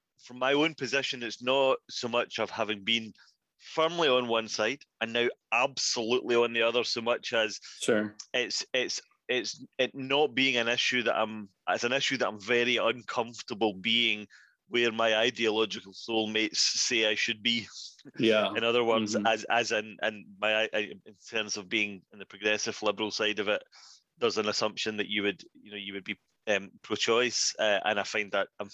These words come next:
Speaker 1: very, very uncomfortable with that. Um, uh, that some of that goes back to, and we can, we can maybe get into that. So I was on the West Coast. I was raised in the West Coast of Scotland in a Catholic family. Um,
Speaker 2: Sure.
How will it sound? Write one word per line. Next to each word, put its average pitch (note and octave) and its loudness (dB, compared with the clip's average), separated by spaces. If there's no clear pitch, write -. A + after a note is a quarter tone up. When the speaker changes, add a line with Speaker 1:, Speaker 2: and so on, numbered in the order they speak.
Speaker 1:
very, A2 2
very G#2 0
uncomfortable G#2+ -6
with A#2 -10
that. C#3+ 0
Um, G#2 2
uh, G2+ 4
that B2 2
some C#3 0
of B2 0
that A#2 4
goes A2 -6
back A2 2
to, G#2 -6
and G2+ -10
we G#2 -16
can, G#2 -20
we - -20
can - -20
maybe G#2+ 0
get G2+ 2
into G#2+ -4
that. G#2 4
So - 0
I A2 6
was G#2+ -2
on G#2+ -2
the G#2+ 2
West A#2 0
Coast. A#2 0
I A2+ 2
was G2+ -4
raised A#2 -2
in A2 -14
the G#2+ -6
West G#2 0
Coast G#2 -10
of - -12
Scotland G2 -2
in G2 -10
a F#2 -2
Catholic - -4
family. G2+ 0
Um, G2+ 0
Speaker 2:
Sure. G#2 -2